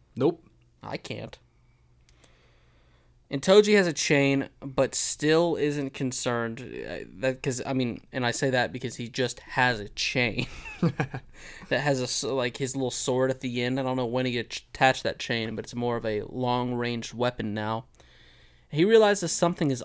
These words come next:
Speaker 2: off, um, but he continues swinging. Gojo apologizes to Rico. This is where he's re-, he's just in, like, a heavenly state of bliss.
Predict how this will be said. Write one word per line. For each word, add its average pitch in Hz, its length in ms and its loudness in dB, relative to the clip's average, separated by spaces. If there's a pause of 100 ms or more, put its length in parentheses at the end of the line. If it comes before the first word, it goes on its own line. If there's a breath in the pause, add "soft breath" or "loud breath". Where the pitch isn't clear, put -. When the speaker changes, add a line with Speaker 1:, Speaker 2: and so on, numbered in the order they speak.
Speaker 2:
off, 123 440 2 (680 soft breath)
um, 120 560 -4 (2000)
but 123 120 -2
he 135 100 -2
continues 160 560 -2
swinging. 131 520 2 (340 soft breath)
Gojo 160 640 4
apologizes 147 960 2
to 135 120 -4
Rico. 117 600 -2 (420 soft breath)
This 135 160 -2
is 143 140 -2
where 151 240 6
he's 139 240 0
re-, 135 160 -2
he's 160 160 -4
just 185 160 -4
in, 208 80 4
like, 208 140 2
a 180 40 -2
heavenly 175 560 0
state 156 380 2
of 110 160 -6
bliss. - 600 -6